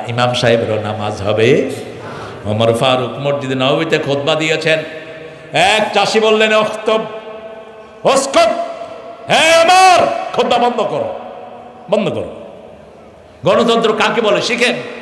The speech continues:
আমাদের দেশে তো একজন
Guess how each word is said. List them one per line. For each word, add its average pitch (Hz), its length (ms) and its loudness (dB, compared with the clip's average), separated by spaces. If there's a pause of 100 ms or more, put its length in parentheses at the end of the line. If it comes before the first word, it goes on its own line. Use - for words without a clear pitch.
(1400)
আমাদের 254 440 2
দেশে 320 240 2
তো 320 140 2
একজন 285 400 6